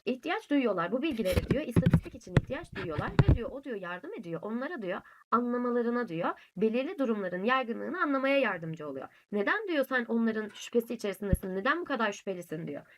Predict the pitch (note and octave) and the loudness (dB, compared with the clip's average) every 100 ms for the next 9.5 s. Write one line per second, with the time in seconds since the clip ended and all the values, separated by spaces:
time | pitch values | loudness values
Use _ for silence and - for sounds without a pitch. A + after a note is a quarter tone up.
0 | _ - G4 D4+ A#3+ G3 G3+ D#4 F4 C4 | _ -2 2 2 2 0 -2 0 2 0
1 | B3 E4 A#3+ - E3 - - _ - E4 | 0 -4 -6 -6 -10 -12 -16 _ -2 0
2 | - F4+ E4 G#3+ G#3+ C#4+ E4 C#4 - C#4 | -4 -4 -2 0 0 0 0 -2 0 -2
3 | A#3+ A#3 - A#3 G#3+ A3+ A3 A3 D#3+ D3+ | -2 -6 -2 -2 0 -2 -2 -4 -4 -2
4 | D3 C#3+ B2+ - - - G#3 A#3 E4 D4+ | -4 -4 -6 -10 -14 -4 0 2 2 0
5 | A#3+ A3 F#3+ G3+ F#3+ E3+ E3 - E3+ E3+ | 0 0 -2 -4 -6 -6 -8 2 2 4
6 | C4+ - - _ _ G3+ A3+ G4 G4+ _ | -4 -8 -18 _ _ -2 2 2 0 _
7 | _ A3 D4+ D#4 C#4 C4+ C4 B3+ A#3 A3+ | _ 0 2 2 0 2 2 2 0 0
8 | A3+ A#3+ A#3 G#3+ A3+ A3+ A3 G#3 G#3+ A3 | 2 2 2 0 2 2 0 0 -2 0
9 | A3 G#3 G3+ G#3 | 0 2 4 4